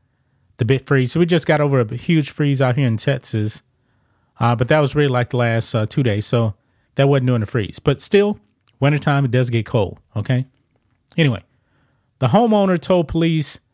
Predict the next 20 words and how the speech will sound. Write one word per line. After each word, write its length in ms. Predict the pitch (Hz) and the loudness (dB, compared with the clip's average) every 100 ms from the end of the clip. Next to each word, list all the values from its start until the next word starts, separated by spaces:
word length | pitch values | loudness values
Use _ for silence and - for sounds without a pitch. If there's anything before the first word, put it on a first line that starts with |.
| _ _ _ _ - | _ _ _ _ -4
that 180 | 127 | 0
at 160 | 135 127 | 0 0
that 180 | 170 175 | -2 0
moment, 400 | 151 147 131 120 _ _ | 0 2 0 -4 _ _
Armandi 580 | 120 123 147 156 151 139 - | -2 2 2 0 -2 -4 -4
pushed 340 | 202 190 - | -2 -2 0
him 320 | 135 123 127 _ - | 0 0 -2 _ -6
and 120 | 110 | -2
hit 200 | 175 175 | -2 -2
Jackson 680 | - 156 151 - 151 147 139 _ _ _ _ | -2 -2 -2 -2 -2 -2 -6 _ _ _ _
with 120 | - 117 | -2 -2
a 60 | |
piece 320 | 113 180 170 | 0 0 0
of 100 | 147 | 0
wood 260 | 131 147 135 | 0 0 0
repeatedly 600 | 120 - 220 143 101 - _ _ _ _ _ _ _ - | -2 0 -2 -2 -6 -10 _ _ _ _ _ _ _ -4
and 240 | 127 110 | -2 0
dumping 320 | 160 175 180 | 0 0 0
a 120 | 165 | 0
wheelbarrow 720 | 127 170 185 143 127 127 131 | 0 0 2 2 2 0 -2